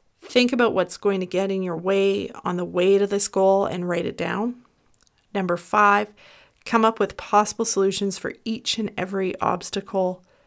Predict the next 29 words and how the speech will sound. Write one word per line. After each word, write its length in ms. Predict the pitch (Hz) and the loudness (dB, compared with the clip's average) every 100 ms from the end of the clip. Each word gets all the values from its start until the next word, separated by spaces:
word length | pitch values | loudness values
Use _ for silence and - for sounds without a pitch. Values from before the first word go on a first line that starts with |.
| _ _ | _ _
that 120 | - | -6
you 120 | 196 | -6
can 180 | 190 170 | -6 -8
think 300 | 160 202 196 | -8 -8 -4
of. 300 | 208 240 - _ _ _ _ _ _ _ _ _ _ - | -2 -4 -8 _ _ _ _ _ _ _ _ _ _ -6
And 160 | 185 | -2
number 200 | 190 185 | 0 0
six, 760 | 175 - - 302 254 - - - - _ _ _ | 0 0 2 4 2 0 -6 -6 -10 _ _ _
create 360 | - 202 202 196 | -10 0 0 2
a 60 | |
system 560 | 180 - - - - 208 | 0 0 -2 -2 -4 -4
for 220 | 202 180 | -2 -2
reviewing 560 | 175 170 190 202 196 190 | -2 -4 0 2 2 0
your 140 | 180 | -4
goal 360 | 180 185 175 175 | 0 4 4 2
and 200 | 196 175 | -4 -4
your 120 | 180 | -4
progress 600 | 180 - 190 175 - 180 | -6 -4 -4 0 -2 -4
towards 380 | - - 170 165 | -10 -8 -8 -8
your 80 | - | -10
goal. 360 | - - 143 - _ _ _ _ _ _ _ _ _ _ _ _ | -6 -6 -6 -10 _ _ _ _ _ _ _ _ _ _ _ _
And 80 | 202 | 2
then 100 | 208 | 4
I'm 160 | 202 | 4
gonna 160 | 214 220 | 4 0
put 240 | 214 220 | 2 4
in 400 | 208 208 208 202 - | 6 4 4 0 -2
a 300 | - 190 185 | -2 0 0
little 500 | 185 190 185 180 180 | 0 0 2 0 -2